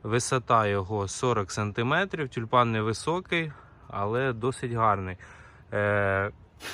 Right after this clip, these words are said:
діаметр бутону десять сантиметрів. От бутон у нього дуже великий в порівнянні з іншими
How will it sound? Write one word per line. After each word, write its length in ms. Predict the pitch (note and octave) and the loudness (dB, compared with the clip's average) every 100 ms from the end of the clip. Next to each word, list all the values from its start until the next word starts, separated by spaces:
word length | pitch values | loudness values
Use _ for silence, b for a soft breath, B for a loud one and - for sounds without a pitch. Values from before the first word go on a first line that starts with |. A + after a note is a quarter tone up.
| B - | B -14
діаметр 680 | B2+ A#2+ C#3+ C3 A#2 A2 A2 | -2 4 6 6 4 0 -4
бутону 680 | G#2+ A#2 E3 G3 G#3 D3 A2 - | -2 -2 0 -2 0 0 -2 -8
десять 500 | A2 B2 B2 - G2+ | -2 2 2 0 -6
сантиметрів. 760 | - G2 G2+ G2+ G2+ F#2 G2 G2+ | -4 -6 -4 -2 -2 -4 -6 -6
От 180 | G#2+ A2+ | -6 -4
бутон 460 | A2+ A2+ D#3+ E3+ | -4 0 0 2
у 60 | D#3+ | 2
нього 400 | C#3 C3 A#2 G#2+ | 0 0 0 -2
дуже 400 | G#2 B2 A2+ G#2 | 0 0 2 2
великий 520 | G2 A2 D3 - B2 | 2 2 0 0 -2
в 580 | - - - - - - | -4 -12 -20 -18 -14 0
порівнянні 720 | A2+ A2+ A#2+ C3 C3+ B2 A2 | 2 4 4 4 4 2 0
з 100 | G#2+ | 2
іншими 600 | A#2+ G#2+ - G#2 G2 F#2 | 0 0 -2 -2 0 -2